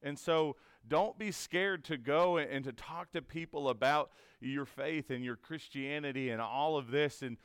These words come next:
think, "Oh man, they're just gonna reject me. They're gonna call me a weirdo," uh, whatever. Just go to them and say, "Here's what God's word says. This is why we do this at the church I go to and I attend and I'm a part of. And this is why we love to do that. We love God.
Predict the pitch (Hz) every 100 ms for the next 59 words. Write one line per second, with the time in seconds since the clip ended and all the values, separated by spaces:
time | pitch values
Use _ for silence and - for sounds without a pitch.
0 | _ _ 151 143 - 110 104 107 110 110
1 | 117 - 95 85 85 123 127 - 123 120
2 | 113 101 104 - 127 117 101 90 120 139
3 | 127 127 123 - - - - 110 - 151
4 | 175 170 165 120 92 _ _ _ - 214
5 | - 165 180 165 147 131 123 160 156 127
6 | 127 127 113 110 113 110 - 107 87 80
7 | 143 - 139 143 135 110 131 127 123 107
8 | - 127 120 113 127 113 117 - 120 107
9 | 104 101 - 123 117 110 104 87 120 127
10 | 117 107 - - - - _ - 123 120
11 | 117 110 113 165 165 139 131 127 143 131
12 | 127 139 - 117 147 139 110 117 131 143
13 | 117 123 131 101 92